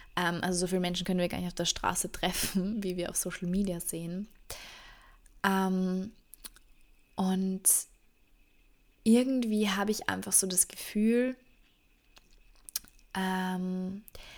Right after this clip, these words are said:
dass wir unsere Individualität verloren haben. Oder dass wir auch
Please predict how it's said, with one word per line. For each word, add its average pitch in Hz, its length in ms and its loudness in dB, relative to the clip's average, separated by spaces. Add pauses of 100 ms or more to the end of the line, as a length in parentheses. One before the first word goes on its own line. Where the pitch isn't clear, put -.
(580)
dass 190 680 4 (1200)
wir 202 540 2 (540)
unsere 208 400 4
Individualität 185 880 0
verloren - 420 -6
haben. - 340 -10 (680)
Oder 196 200 2
dass 185 300 8
wir 190 260 4 (140)
auch 185 260 2